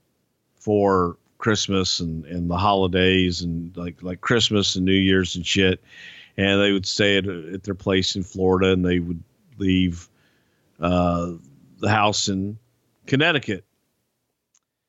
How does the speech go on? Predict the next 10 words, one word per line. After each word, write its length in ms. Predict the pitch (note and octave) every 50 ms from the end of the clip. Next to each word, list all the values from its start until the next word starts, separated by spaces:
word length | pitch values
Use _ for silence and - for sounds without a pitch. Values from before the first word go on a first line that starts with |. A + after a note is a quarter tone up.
| _ _ _ _ _ _ _ _ _ _ _ _ _ _ A#2+ C3
Well, 380 | C#3+ D#3+ E3 D#3 D3+ - _ _ _ _ _ _ _ _ _ -
on 140 | C#3+ C#3+ C#3+
the 60 | C#3
way 300 | C3+ D3+ F#3 A3+ C4 B3+
to 80 | A#3 F#3+
work, 640 | D3+ B2+ A2+ A2+ G#2+ F#2+ F2 D#2+ - _ - - - - _ _ _ _ _ _ _ _ _ _ _ _ _ _ _ _ _ _
there 260 | F2+ A2+ A2 G#2+ G#2
was 400 | G#2 G#2+ G#2+ G#2 G2+ G2 F#2 G2
this 440 | G#2 G#2 G2 G2 F#2 - - - - _ _ _ _ _ _ _ _ _ _ G#2+ G#2+
gi-, 320 | G2 - - A#2 B2 B2